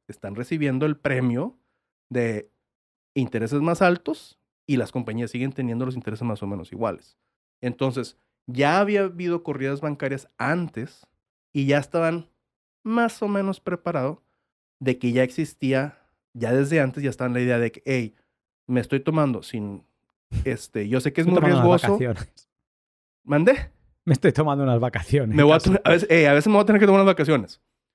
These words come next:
Speaker 1: Este, cuando eres, cuando eres, este, mm, cuando eres monopolista, pues, pues no es como que ten-, puedas hacer algo más, no hay otro. Entonces,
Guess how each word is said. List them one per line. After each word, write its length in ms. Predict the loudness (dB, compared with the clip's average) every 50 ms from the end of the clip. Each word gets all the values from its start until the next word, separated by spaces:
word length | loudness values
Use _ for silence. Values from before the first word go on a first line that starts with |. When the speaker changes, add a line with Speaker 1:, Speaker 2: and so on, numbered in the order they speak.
| _ _ _ _ _ _ _ _ _ _ _ _ _ _ _
Speaker 1:
Este, 840 | -4 -2 -2 -2 -4 -8 -6 -2 0 0 2 0 0 -2 -6 -8 _ 0
cuando 220 | 0 2 4 4
eres, 240 | 4 4 2 0 -6 _ _
cuando 320 | _ 0 0 2 2 2 2
eres, 220 | 2 0 0 -2
este, 760 | -6 -6 -8 -6 -4 -2 0 0 0 0 0 -2 -2 -4 -4
mm, 380 | -6 -8 -8 -10 -10 -12 -16 -20 _ _ _ _ _ _ _ _ _ _
cuando 220 | -4 -2 0 2 2
eres 100 | 2 2
monopolista, 760 | 2 0 0 0 0 0 0 0 -2 -4 -4 -4 -4 -4 -6 _ _ _ _ _
pues, 600 | -4 -2 0 2 2 0 -2 -4 -10 -20 _ _ _ _ _ _ _ _ _
pues 100 | -8 -6
no 60 | -4
es 60 | -2
como 140 | -2 -2 -2
que 80 | -2 -2
ten-, 300 | -4 -4 -4 -6 -8 _ _ -10 -8 -4
puedas 180 | -2 -2 0 2
hacer 140 | 2 2
algo 160 | 2 0 0 -2
más, 400 | -2 -2 -4 -8 -14 -20 _ _
no 100 | -6 -2
hay 100 | 2 2
otro. 240 | 2 0 -2 _ _ _ _ _ _ _ _ _ _ _ _ _ _ _ _ _ _ _ _ _ _ _ _ _ _ _ _
Entonces, 960 | -4 -4 -4 -4 -4 -4 -4 -2 -2 -4 -6 -10 -14 -16 -18 _ _ _ _